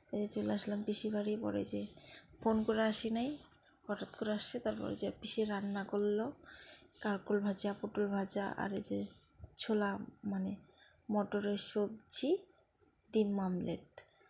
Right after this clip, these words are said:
তা আমি ভাবছি মনাকে আগে খাওয়াই, তারপর আমি খাই। ওই যে আমার ভাগ্নি,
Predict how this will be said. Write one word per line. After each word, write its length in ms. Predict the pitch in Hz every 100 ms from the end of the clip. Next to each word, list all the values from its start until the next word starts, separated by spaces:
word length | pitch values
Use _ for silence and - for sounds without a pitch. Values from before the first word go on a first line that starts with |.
| - _
তা 80 | -
আমি 100 | 208
ভাবছি 240 | 202 196 208
মনাকে 380 | 202 196 196
আগে 220 | 202 196 202
খাওয়াই, 380 | - 202 254
তারপর 280 | 285 233 208
আমি 220 | 185 185
খাই। 240 | 190 190 190
ওই 120 | 208
যে 120 | 214
আমার 160 | 208 202
ভাগ্নি, 680 | 196 175 175 196 202 214